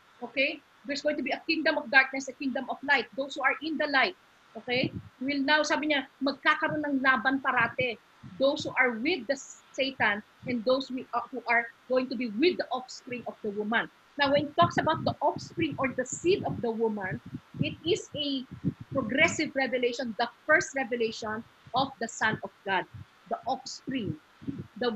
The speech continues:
the Messiah who's gonna come. Okay? So, ang first, pagdating kay Adamic Covenant, dito prinamis yung Messiah. Okay?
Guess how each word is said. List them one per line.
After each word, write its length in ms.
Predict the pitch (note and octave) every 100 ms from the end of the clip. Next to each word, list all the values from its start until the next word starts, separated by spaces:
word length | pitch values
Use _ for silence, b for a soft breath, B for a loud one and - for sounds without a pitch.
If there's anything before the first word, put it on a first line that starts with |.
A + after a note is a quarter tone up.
| F#3
the 80 | A#3+
Messiah 720 | A#3 A#3+ - C#4 C4+ C4 B3+
who's 180 | A#3 -
gonna 240 | A3 G#3+ -
come. 240 | G#3+ D#3 C#3 _ - -
Okay? 320 | A3 B3 - _
So, 80 | D4+ D4
ang 160 | D4+ D4
first, 320 | F#4 G4+ -
pagdating 380 | D#4 C#4+ D#4 F4+ F4+
kay 60 |
Adamic 400 | C#4 C#4+ D4 -
Covenant, 480 | C#4+ C4 C4 A#3 G#3+ - _ -
dito 240 | D4 D4+ F#4
prinamis 560 | D#4+ D4 C4+ C4+ C#4+
yung 160 | C4+ A#3
Messiah. 720 | A#3+ A#3+ - G#3+ G#3 G#3+ G3+ - _ _ - - - - _ G#3+
Okay? 320 | A3 C4 F4+